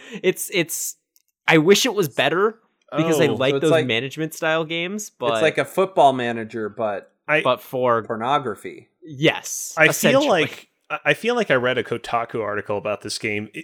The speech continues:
Speaker 2: is, like, i-, is, like, a major component of the game, like, i-, involving cocaine or something?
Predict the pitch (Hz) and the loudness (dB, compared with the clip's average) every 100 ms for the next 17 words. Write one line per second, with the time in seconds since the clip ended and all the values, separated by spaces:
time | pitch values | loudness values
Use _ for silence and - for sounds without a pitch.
0 | - 156 202 180 - _ 165 - 160 208 | -6 0 0 0 -6 _ -16 -6 -2 0
1 | 196 160 180 233 247 - - 123 127 147 | 0 -2 -4 -4 -6 -6 -8 -4 -2 -2
2 | - 120 117 117 117 104 - - _ - | -4 -6 -4 -2 -2 -4 -6 -14 _ -20
3 | - 160 120 104 110 117 107 - 104 - | -14 -8 -6 -2 -2 -2 -6 -6 -8 -8
4 | 107 120 143 135 147 135 165 | -8 -6 -6 -6 -8 -8 -10